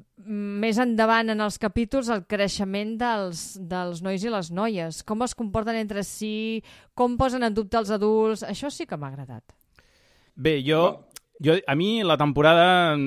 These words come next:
Speaker 2: en general m'ha encantat. És a mi, quan arriba Cobra Kai, cada any és una festa i, i aquesta no ha estat, mm, menys.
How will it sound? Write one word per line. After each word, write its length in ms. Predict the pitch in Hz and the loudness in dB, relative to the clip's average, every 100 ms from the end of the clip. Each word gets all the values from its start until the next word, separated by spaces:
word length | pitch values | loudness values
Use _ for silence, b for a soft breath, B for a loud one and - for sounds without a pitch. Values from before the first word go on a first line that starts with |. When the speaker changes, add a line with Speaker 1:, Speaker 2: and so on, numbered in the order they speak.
| 147 | 0
Speaker 2:
en 120 | 139 | 0
general 360 | 147 135 139 156 | 2 2 2 2
m'ha 100 | 147 | 2
encantat. 500 | 131 120 117 104 107 | 0 -2 -2 -4 -2
És 100 | 117 | 0
a 80 | 127 | 0
mi, 180 | 131 143 | 0 0
quan 400 | 139 135 131 131 | 0 0 0 0
arriba 300 | 127 135 139 | 2 2 2
Cobra 240 | 143 135 131 | 4 2 2
Kai, 560 | 139 143 165 160 143 127 | 2 2 4 2 2 2
cada 220 | 139 135 | 2 2
any 120 | 135 131 | 2 2
és 120 | 127 | 2
una 140 | 135 123 | 0 2
festa 640 | 147 147 - 165 170 190 | 2 2 4 4 4 2
i, 460 | 143 131 123 120 135 | 0 0 0 -2 -4
i 160 | 143 | 0
aquesta 640 | 131 147 143 165 160 147 139 | 2 0 0 2 4 4 2
no 180 | 143 | 0
ha 60 | 135 | -2
estat, 320 | - 135 131 127 | 0 0 0 -2
mm, 600 | 139 123 120 113 107 104 | -10 -4 -2 -2 -6 -10
menys. 600 | 127 123 127 135 120 110 | -8 -4 0 0 0 -4